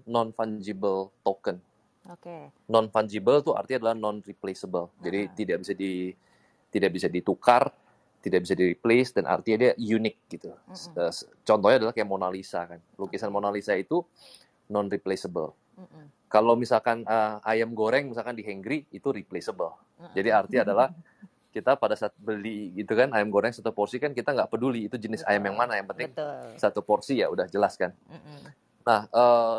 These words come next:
Speaker 1: saya ngelihat bahwa, eh, barang-barang itu kita anggap punya value, itu
Speaker 2: Mm-mm.
Speaker 1: sebenarnya bukan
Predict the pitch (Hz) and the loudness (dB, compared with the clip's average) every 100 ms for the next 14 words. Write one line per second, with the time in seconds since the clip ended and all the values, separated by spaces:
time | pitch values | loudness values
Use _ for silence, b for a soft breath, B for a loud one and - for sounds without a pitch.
0 | 117 151 170 143 165 214 110 139 165 - | -4 -8 -6 -6 -8 -8 -6 -6 -6 -10
1 | _ _ _ _ _ - - 110 104 82 | _ _ _ _ _ -20 -10 -8 -10 _
2 | _ _ 113 120 117 127 117 117 120 135 | _ _ -2 2 2 0 -2 -2 -4 -8
3 | 127 110 - - 143 123 117 - - 127 | -6 -8 -6 -2 -2 0 -4 -4 -10 -6
4 | 110 113 139 123 98 104 _ _ - 117 | -4 -2 -2 -2 -8 -10 _ _ -12 -2
5 | 175 170 110 107 127 143 113 | -2 -2 -2 0 2 0 -2